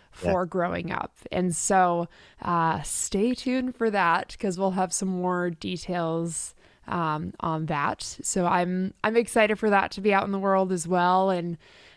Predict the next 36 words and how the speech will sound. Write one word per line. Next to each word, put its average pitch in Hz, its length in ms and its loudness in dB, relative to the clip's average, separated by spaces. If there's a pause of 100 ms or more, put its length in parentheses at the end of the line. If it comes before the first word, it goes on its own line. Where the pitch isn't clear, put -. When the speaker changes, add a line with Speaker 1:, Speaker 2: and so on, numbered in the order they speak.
Speaker 2:
um, 165 640 -2 (380)
so 175 300 -4
it's, - 480 -8 (100)
I'll 190 120 0
have 190 180 0
more 196 220 0
details 196 440 -4
soon. 233 440 0 (640)
Speaker 1:
Anime, 104 380 2
are 107 100 2
you 110 260 4
gonna 113 180 6
be, 107 180 4
like, 104 340 2 (180)
are 95 60 -2
you 98 200 0
gonna 113 220 2
be 113 200 2
in 110 120 4
it 135 160 2
as 104 200 0
the 101 60 -4
cartoon 104 560 -2
in 123 140 0
there? 135 420 -2 (260)
Speaker 2:
No, 113 180 2
Speaker 1:
No, 233 60 6
it's - 120 -2
gonna 110 180 4
Speaker 2:
so 226 60 2
Speaker 1:
be - 0 -
something 233 60 4
Speaker 2:
not, 233 300 6
Speaker 1:
really 131 180 6
different? 175 500 8 (260)
<laughs> - 0 -